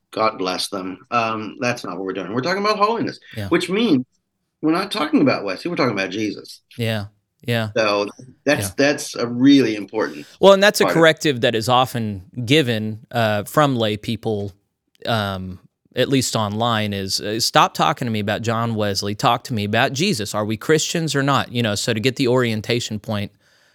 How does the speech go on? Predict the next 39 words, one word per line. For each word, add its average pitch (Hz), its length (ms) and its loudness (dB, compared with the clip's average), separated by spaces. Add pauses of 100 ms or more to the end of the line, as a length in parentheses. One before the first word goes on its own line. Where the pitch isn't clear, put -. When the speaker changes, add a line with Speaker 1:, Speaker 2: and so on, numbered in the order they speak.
(160)
Speaker 2:
correct 107 400 0
Speaker 1:
Right. 110 200 -2
Speaker 2:
is, 101 320 -2
uh, 95 320 -4 (540)
uh, 92 440 -6 (180)
absolutely 131 520 2
essential. 113 600 -2
Um, 104 420 -2
we 131 140 2
might 131 300 2 (200)
come 117 160 -2
back 110 200 2
around 110 160 -2
to 113 60 -6
talking 120 360 0
about 98 240 -4
Dale 98 200 -4
Coulter, 101 320 -6
but 107 140 0
I 110 60 2
didn't 113 240 0
know 110 140 -2
his 98 180 -6
name 117 220 0
until 104 200 -4
you 98 100 -4
told 101 240 -4
me 104 80 -4
he 107 140 -4
was 101 180 -6
added 104 260 -2
to - 100 -12
the 104 100 -4
list 101 340 -6
of, 98 220 -8 (520)
uh, 98 320 -2 (140)
the 117 200 -2
March 123 320 0
gathering. 98 500 -4